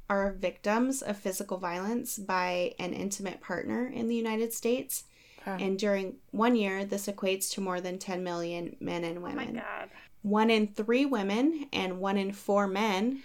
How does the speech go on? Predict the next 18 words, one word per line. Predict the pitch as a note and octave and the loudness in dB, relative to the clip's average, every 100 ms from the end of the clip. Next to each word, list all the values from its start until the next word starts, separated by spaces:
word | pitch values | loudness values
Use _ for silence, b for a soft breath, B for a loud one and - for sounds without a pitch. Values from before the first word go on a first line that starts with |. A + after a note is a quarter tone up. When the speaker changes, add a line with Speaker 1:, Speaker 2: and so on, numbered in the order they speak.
| - | -2
Speaker 1:
have | G#3+ G3+ | 0 0
experienced | G3 - G3 G3 F#3+ - - | 0 -4 -4 -2 -4 -2 0
some | A#3+ C4+ | 4 4
sort | C4+ G#3+ | 4 0
of | G#3 | 0
physical | - G#3+ - G3+ | -2 -2 -2 -4
violence | G3 F3 F3 F3+ F#3 | -2 -2 -2 -4 -6
by | - F3 E3+ - - | -2 -2 -2 -4 -6
an | F3 F3 | -6 -4
intimate | F#3+ G3 G3+ - - | -4 -4 -4 -8 -6
partner | F#3 - G3 A#3+ C4+ - | -6 -4 -2 -2 -4 -8
in | F#3 F3+ | -6 -4
their | E3+ | -4
lifetime. | E3 E3+ - G3 G#3+ C#4+ E4 _ - | -4 -6 -6 -4 0 -2 -4 _ -8
Speaker 2:
Yep. | - G#3+ - - - | 2 2 2 -10 -6
Speaker 3:
Physical? | A#3+ - F4+ G4+ A4+ A4 - _ - - | -6 -2 2 2 2 -2 -12 _ -20 -6
Speaker 1:
Physical. | G#3 G3 G3 - - G#3+ - - | -4 -2 -4 -8 -8 -10 -12 -14
Speaker 3:
Jesus | - C4+ C#4+ F4+ | -12 -10 -12 -12